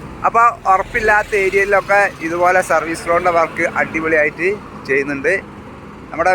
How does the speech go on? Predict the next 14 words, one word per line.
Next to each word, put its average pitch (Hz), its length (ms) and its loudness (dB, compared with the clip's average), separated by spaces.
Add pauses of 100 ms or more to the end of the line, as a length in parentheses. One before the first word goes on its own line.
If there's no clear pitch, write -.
വലിയ 185 220 0 (100)
റോഡുണ്ടല്ലോ, 214 480 4 (460)
ആ - 20 2 (140)
റോഡ് 190 260 0 (640)
ഈ 175 40 -6 (100)
സർവീസ് 170 480 0
റോഡ് 208 300 4
വന്നാലുള്ള 202 600 4 (260)
കാര്യമായിട്ടുള്ള 185 520 2 (240)
ഒരു 180 140 -2 (300)
ഉറപ്പ് 156 360 0 (220)
വരുള്ളൂ 147 340 2
കേട്ടോ. 143 180 2 (2250)
രാത്രിയിൽ 214 560 2